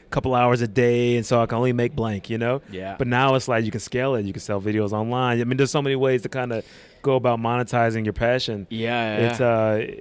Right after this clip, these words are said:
Speaker 1: the, the internet's kinda opened people up for that.
Speaker 2: Absolutely. And, like, it encourages you to just go out and do something else. Like, the tools are there for you, right?
Speaker 1: Yeah.
Speaker 2: So now it's whatever that extra push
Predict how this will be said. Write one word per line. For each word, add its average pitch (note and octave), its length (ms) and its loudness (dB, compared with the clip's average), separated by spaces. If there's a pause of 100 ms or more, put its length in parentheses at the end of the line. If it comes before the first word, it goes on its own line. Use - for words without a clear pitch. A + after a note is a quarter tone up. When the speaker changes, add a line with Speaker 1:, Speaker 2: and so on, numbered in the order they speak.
(160)
Speaker 1:
the, A#2 300 -4
the A2+ 80 -2
internet's B2 320 0
kinda A2+ 180 -2
opened G#2+ 200 -4
people G#2 180 -2
up B2+ 100 -2
for A2+ 120 -6
that. G2+ 100 -2
Speaker 2:
Absolutely. E3 500 -2
And, E3+ 120 2
like, F3 140 0
it G3 80 0
encourages A#3 480 2
you A#2+ 80 -4
to - 120 -16
just G#2+ 180 -10
go G#2+ 140 -2
out G2+ 180 -4
and G2 80 -8
do G2+ 100 -8
something F#2+ 380 -10
else. F2+ 320 -12
Like, G2 140 -10
the G#2 100 -10
tools A3+ 380 -4
are B2 100 -4
there G2+ 160 -8
for G2+ 160 -16
you, F#2 300 -16
right? C3 160 2
Speaker 1:
Yeah. C3 140 4
Speaker 2:
So A#2+ 100 -2
now C#3 260 0
it's D3 140 -4
whatever D3 320 -2
that C#3+ 200 -2
extra D3 360 -6
push C#3 500 -4